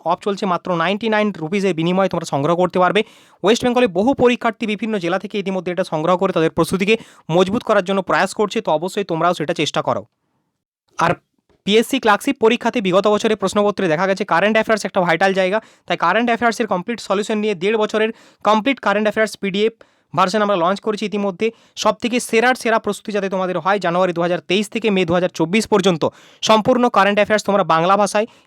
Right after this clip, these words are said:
এমসিকিউ ওয়ান লাইনার ফরম্যাটে পেয়ে যাবে। এটার অফিসিয়াল প্রাইসে এই মুহূর্তে অনেক ড্রপ হয়েছে, তো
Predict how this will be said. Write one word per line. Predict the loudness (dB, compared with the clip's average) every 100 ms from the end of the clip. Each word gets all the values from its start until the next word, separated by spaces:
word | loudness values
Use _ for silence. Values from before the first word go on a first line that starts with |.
| -2
এমসিকিউ | -2 -2 -2 0 2
ওয়ান | 4 4
লাইনার | 2 0 0
ফরম্যাটে | 0 -2 -2
পেয়ে | 0 0
যাবে। | 0 -4 _ _ -2
এটার | 2 2 2 0
অফিসিয়াল | 0 0 0 0
প্রাইসে | 0 0 -2 -4 -4
এই | -2 0
মুহূর্তে | -2 -2 -6 -2 -2
অনেক | -2 -6 -6
ড্রপ | 0 0 2
হয়েছে, | 0 0 -4 -8 _
তো | 2